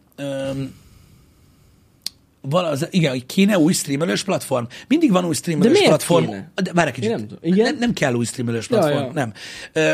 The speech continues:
Speaker 1: mindig van új streamelős platform, akkor, ahol azok az emberek, akik tizenegy év alatt nem tudtak két nézőt szerezni a Twitch-en, azok tudnak ülni.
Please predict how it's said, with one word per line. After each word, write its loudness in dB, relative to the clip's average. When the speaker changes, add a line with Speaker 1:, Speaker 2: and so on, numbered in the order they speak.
Speaker 1:
mindig 4
van 4
új 0
streamelős -6
platform, -2
akkor, 0
ahol 4
azok 0
az -4
emberek, -2
akik -4
tizenegy 2
év -2
alatt -4
nem -6
tudtak -6
két 2
nézőt -8
szerezni -6
a -8
Twitch-en, -4
azok 2
tudnak 0
ülni. -6